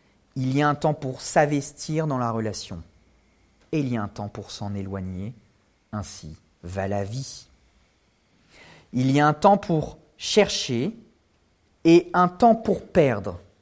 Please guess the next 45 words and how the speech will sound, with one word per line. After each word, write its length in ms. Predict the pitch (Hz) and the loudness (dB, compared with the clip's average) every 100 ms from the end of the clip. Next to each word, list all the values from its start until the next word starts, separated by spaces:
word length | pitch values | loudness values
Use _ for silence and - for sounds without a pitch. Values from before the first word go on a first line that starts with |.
| _ _ _ _ _ _ | _ _ _ _ _ _
On 160 | 170 202 | 2 6
a 80 | 233 | 6
tous 280 | 233 339 | 8 6
vécu 300 | 196 208 208 | 6 2 2
ça. 360 | 180 - 110 - _ _ _ _ _ _ _ _ _ _ _ | -4 0 -2 -2 _ _ _ _ _ _ _ _ _ _ _
On 80 | 117 | -10
passe 320 | 113 175 156 | 2 6 6
du 160 | 135 147 | 4 0
temps 240 | - 240 | 4 6
à 60 | 165 | 4
chercher 460 | - 175 - 240 233 | 2 -2 0 2 2
un 160 | 175 | 4
objet 320 | 165 151 156 | 2 4 4
égaré. 640 | 151 143 139 143 196 294 - - _ _ _ _ | 4 4 4 4 2 0 -6 -20 _ _ _ _
Alors 100 | 107 | -6
moi, 140 | 117 | -4
je 80 | 139 | -4
suis 160 | - 113 | -6 -10
spécialiste 680 | - - 151 170 143 156 143 | -6 -2 2 2 2 0 0
d'avoir 300 | 123 135 135 | 4 4 2
des 100 | 117 | -2
papiers 320 | 139 135 151 | -2 -2 -6
qui 140 | 127 | -6
traînent 260 | 117 - 151 | -6 -4 -4
sur 160 | 143 | -4
mon 120 | 131 120 | -6 -6
bureau, 580 | 120 117 123 147 160 - | -6 -2 0 0 0 -2
que 120 | 131 | -2
je 100 | 117 | 0
vois 200 | 113 120 | 0 0
vingt 180 | 120 151 | 4 2
fois 220 | - 156 | 6 4
par 180 | 156 139 | 4 2
jour, 440 | 127 147 180 196 - _ _ | 0 0 0 -2 -12 _ _
mais 100 | 135 | -2
que 140 | - | 0
je 80 | 135 | 0
range 180 | 135 135 | 0 0
pas 100 | 156 | 2
parce 120 | 143 | 2
que 80 | 135 | 0
j'en 140 | 127 | -4
ai 40 | 123 | -2
pas 160 | 135 | 0
besoin. 360 | 127 123 139 175 | -2 -2 -4 -4